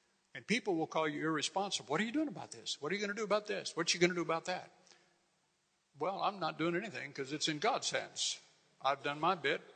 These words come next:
I've put it on him and I believe. Well, how can you say it? Well,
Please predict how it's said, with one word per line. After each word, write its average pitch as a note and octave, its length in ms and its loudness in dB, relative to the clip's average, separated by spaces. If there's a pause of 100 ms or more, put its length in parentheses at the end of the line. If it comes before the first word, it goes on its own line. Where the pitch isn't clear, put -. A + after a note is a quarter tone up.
(200)
I've C3+ 220 0 (200)
put D#3 100 0
it D3 100 -2
on C#3+ 140 0
him E3 240 -8
and D#3+ 160 -20 (720)
I D3 140 0
believe. D#3 400 -8 (840)
Well, A#2 100 0
how G#3 60 4
can F3 180 0
you E3 80 0
say E3+ 140 0
it? C#3+ 140 -14
Well, C#3+ 140 -6